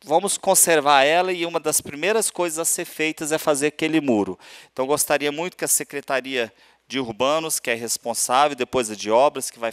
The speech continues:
executar, olhasse com muito carinho ali, porque aquilo tem que ser com o máximo de urgência possível. Recentemente estive lá, tinha um, um falecido ali, passou um caminhão pesado e aquela casa toda tremeu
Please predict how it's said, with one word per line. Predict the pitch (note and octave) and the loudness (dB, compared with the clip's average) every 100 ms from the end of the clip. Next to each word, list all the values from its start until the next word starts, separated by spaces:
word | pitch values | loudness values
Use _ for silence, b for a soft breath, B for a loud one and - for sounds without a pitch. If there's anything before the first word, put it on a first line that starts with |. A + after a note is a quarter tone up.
| - - | -8 -16
executar, | A2+ A2 - A2 - C3 D#3 B B B B B _ - | -10 -10 -10 -8 0 0 0 B B B B B _ -4
olhasse | F3+ F3+ F3+ - | 2 2 2 -2
com | - | -6
muito | D#3 G3 A3+ | -6 -6 -8
carinho | - F#3 D#3 D#3 D3 | 2 4 4 2 -2
ali, | C3 B2 D#3 E3 | -2 -2 -4 -6
porque | - D#3 - | -10 -10 -4
aquilo | D3+ - D#3 E3+ - _ _ _ | -6 -6 -6 -6 -8 _ _ _
tem | D#3 D#3 | -4 -2
que | |
ser | - E3+ | -2 -2
com | - D3+ | -4 2
o | |
máximo | D3+ F3 - F3+ | 4 4 0 -6
de | D#3+ | -8
urgência | D#3 B2+ D3 D3+ D#3 | -8 -6 -6 -6 -6
possível. | F3 E3+ - B2+ G2 F2 | -4 0 0 0 -4 -8
Recentemente | A2 C3 - D#3 - C#3 D3+ D3 | -8 -6 -4 -6 -6 -2 -2 -2
estive | C#3 - C#3 A#2+ | -4 -6 -8 -6
lá, | A#2+ C#3 F3+ b b b b b b b b _ _ | 0 0 -2 b b b b b b b b _ _
tinha | - C3 B2 | -14 -8 -8
um, | B2 A#2 G#2 - _ - | -8 -10 -14 -20 _ -20
um | |
falecido | - B2 A#2+ A2+ - B2+ A#2 | 0 0 2 2 0 0 0
ali, | B2+ B2 D#3+ F#3 b b b b _ | 0 2 -2 -2 b b b b _
passou | C#3+ C#3+ - E3 D#3+ | -2 0 -2 -2 -4
um | D3+ - | -12 -8
caminhão | D3+ D3 D3+ D3+ | -6 -2 -4 -2
pesado | E3+ D#3+ C#3 C#3+ D#3 D#3+ | -2 -2 4 6 6 4
e | |
aquela | - D#3+ D#3 | -6 -8 -4
casa | D#3 D3+ D3 | -4 -4 -6
toda | - D#3+ E3+ | -6 -2 -2
tremeu | E3 _ - F3 F#3 D3 B2 | -2 _ -4 -2 2 2 2